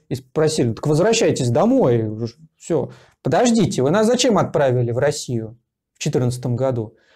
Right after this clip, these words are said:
Вы отправили нас, чтобы мы воевали с царскими генералами,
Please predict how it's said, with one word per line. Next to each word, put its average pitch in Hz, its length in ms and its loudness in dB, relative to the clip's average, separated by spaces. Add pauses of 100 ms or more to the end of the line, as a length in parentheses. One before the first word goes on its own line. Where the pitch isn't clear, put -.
(120)
Вы 143 180 2
отправили 156 520 2
нас, 127 160 -2
чтобы 135 220 -2
мы 302 120 2
воевали 131 600 0 (440)
с - 100 -20
царскими 233 560 -2
генералами, 156 1080 2